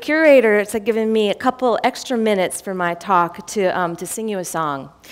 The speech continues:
because as I mentioned, I'm a singer. <laughs> And, uh, so I wanna sing a song in honor of this place and also in honor of this weekend. Um, <clears throat> it is Columbus Day weekend. And I wanna just begin this segment with a, a poem,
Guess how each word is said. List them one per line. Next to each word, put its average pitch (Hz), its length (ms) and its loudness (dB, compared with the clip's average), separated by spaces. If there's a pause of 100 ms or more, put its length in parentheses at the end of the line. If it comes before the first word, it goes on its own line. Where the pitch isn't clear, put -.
(160)
because - 240 -12
as 165 160 -6
I 165 80 -4
mentioned, 160 400 -8
I'm 151 160 -8
a 156 60 -10
singer. 170 380 -6 (220)
<laughs> - 960 0
And, 277 280 6
uh, 269 180 2
so 294 140 -8
I 277 80 0
wanna 294 280 0
sing 302 220 -6
a 285 60 -2
song 247 340 -4
in 214 80 -8
honor 226 360 0
of 190 120 -2
this 214 160 -4
place 233 380 -2
and 233 120 -8
also 320 320 -2
in 233 120 -2
honor 202 320 0
of 190 180 -2
this 180 220 -10
weekend. 247 600 -2 (320)
Um, 220 380 0
<clears throat> - 80 -20
it 311 240 4
is 294 180 0
Columbus 233 560 0
Day 196 160 -2
weekend. 160 580 -6 (640)
And 214 140 -6
I 214 60 0
wanna 226 240 0
just 220 260 -8
begin 208 360 -4
this 185 140 -2
segment 175 440 -8
with 175 160 -4
a, 175 60 -6 (260)
a 185 80 -4
poem, 214 420 -2